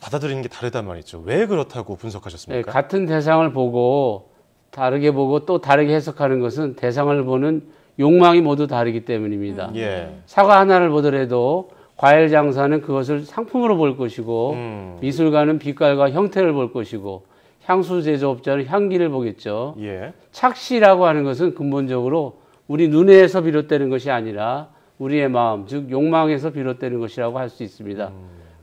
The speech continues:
Speaker 2: 가령 고양이는 육식동물이기 때문에 곡물의 맛이라고 할 수 있는 탄수화 화물의 맛, 즉 단맛을 섭취하고 싶은 욕망이 아예 없습니다.
Speaker 3: 예.
Speaker 2: 그래서 단맛을 섭취해야 할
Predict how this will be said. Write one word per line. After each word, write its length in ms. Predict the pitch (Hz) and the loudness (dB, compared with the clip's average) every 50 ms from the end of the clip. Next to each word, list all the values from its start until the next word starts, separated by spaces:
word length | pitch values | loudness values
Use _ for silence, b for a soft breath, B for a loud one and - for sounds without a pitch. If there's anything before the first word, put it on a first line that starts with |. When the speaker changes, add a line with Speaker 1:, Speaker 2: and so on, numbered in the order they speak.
| b _ | b _
Speaker 2:
가령 720 | - 139 147 151 156 147 143 151 160 151 131 107 95 - b b b b b b b b | 0 2 4 6 8 8 8 6 6 4 0 -4 -8 -14 b b b b b b b b
고양이는 480 | - - 147 160 165 165 170 170 170 156 | -2 2 4 4 6 6 6 4 4 4
육식동물이기 840 | 143 151 147 - 175 160 - 190 165 165 156 151 151 139 139 143 | 2 -2 -4 -6 -12 -6 -2 -2 0 0 0 -2 -2 -2 -4 -6
때문에 500 | - 139 131 127 131 131 151 160 160 156 b b b b b b | -4 -4 -2 -2 -2 -4 -4 -6 -8 -10 b b b b b b
곡물의 500 | - - 147 160 165 165 165 165 165 160 | -6 -2 0 0 2 2 2 2 2 2
맛이라고 500 | 143 131 123 117 120 139 139 131 127 127 | 2 2 0 0 -2 -2 -2 -2 0 0
할 120 | 131 127 117 | 0 -2 -2
수 120 | 110 - | -6 -8
있는 380 | 127 127 131 135 147 147 139 - b b b b b b | -8 -6 -6 -6 -6 -8 -8 -12 b b b b b b
탄수화 520 | - - 240 226 208 196 196 180 165 151 | -8 -6 -6 -6 -4 0 2 2 4 4
화물의 320 | 151 151 143 143 139 139 127 | 2 0 -2 -2 -2 -4 -2
맛, 360 | 117 113 110 120 143 170 165 b b b b _ | -2 0 0 0 -2 -4 -8 b b b b _
즉 200 | - 143 123 - | -14 -14 -14 -6
단맛을 640 | - 120 135 151 160 160 160 151 139 165 165 165 165 b b b b b b b b | 0 0 2 2 4 4 2 2 2 0 -4 -4 -6 b b b b b b b b
섭취하고 500 | - - 208 - - - 180 175 165 160 | -6 -6 -6 -4 2 2 2 4 4 0
싶은 280 | 147 - - 165 156 | -4 -6 -6 -4 -2
욕망이 300 | 143 135 135 131 139 147 | -2 0 0 -2 0 2
아예 220 | 147 - - 147 160 | 2 2 4 6 4
없습니다. 640 | 156 131 107 - 131 117 110 110 107 120 123 113 98 - 202 | 4 2 0 -4 -8 -6 -6 -6 -4 -4 -6 -6 -8 -14 -16
Speaker 3:
예. 320 | 202 190 180 170 160 175 _ | -16 -16 -16 -18 -20 -20 _
Speaker 2:
그래서 140 | - 143 151 | -10 -10 -10
단맛을 500 | 147 - 139 151 170 180 175 165 175 170 | -2 0 2 2 4 4 2 2 2 -2
섭취해야 680 | 147 175 185 170 160 - 175 170 165 156 156 151 139 | -2 -4 -6 -6 -6 -4 0 2 4 6 6 6 4
할 260 | 151 156 160 160 160 | 4 0 0 -2 -4